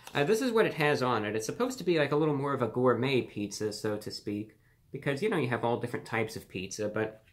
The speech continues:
they say this is supposed to just be a little bit of a nicer type of pizza.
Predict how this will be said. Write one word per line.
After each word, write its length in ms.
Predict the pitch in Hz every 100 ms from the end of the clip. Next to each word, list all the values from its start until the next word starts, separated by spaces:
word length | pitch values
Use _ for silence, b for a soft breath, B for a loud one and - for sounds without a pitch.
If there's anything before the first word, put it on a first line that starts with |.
| _ _ _ _ _ _
they 100 | 147
say 140 | 147 143
this 160 | 147
is 80 | 127
supposed 320 | 131 131 127
to 60 | 131
just 180 | 110 127
be 100 | 131
a 60 |
little 180 | - 180
bit 140 | 139
of 80 | 117
a 60 | 113
nicer 600 | 110 135 127 - 95 - b b b _
type 280 | 117 110 110
of 100 | -
pizza. 480 | 113 101 - 104